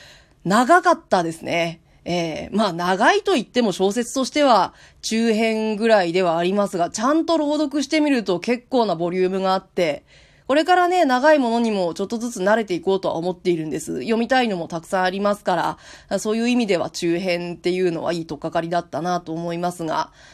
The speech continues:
あの、この間、ちょっと落語家仲間と話をしていて、「こういう配信やってるよ、最近」っていう話をしてたんですよ。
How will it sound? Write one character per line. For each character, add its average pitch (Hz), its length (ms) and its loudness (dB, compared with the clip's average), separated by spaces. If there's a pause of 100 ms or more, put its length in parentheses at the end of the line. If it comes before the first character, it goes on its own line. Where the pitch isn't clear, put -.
(200)
あ - 80 -10
の、 226 140 -4
こ 285 80 -4
の 311 80 2
間、 311 400 2 (800)
ち - 40 -2
ょ 262 40 4
っ 247 40 0
と 185 120 -2
落 190 200 -2
語 208 140 0
家 208 120 4
仲 202 260 0
間 - 100 -12
と - 100 -18
話 175 360 -4
を 151 80 -6
し - 80 -16
て 123 100 -10
い - 80 -10
て、 - 300 -6 (200)
「こ 202 120 -2
う 196 60 2
い - 20 2
う 190 40 2
配 185 200 0
信 185 140 -4
や 185 100 0
っ 180 60 -8
て 185 140 -2
る 175 60 -4
よ、 202 120 0
最 165 200 -4
近」 165 260 -8
っ 160 40 -12
て 156 80 -8
い 147 60 -4
う - 20 -8
話 180 300 -4
を 151 80 -8
し - 40 -10
て 208 100 0
た 175 140 0
ん - 80 -12
で - 80 -14
す - 120 -12
よ。 110 160 -12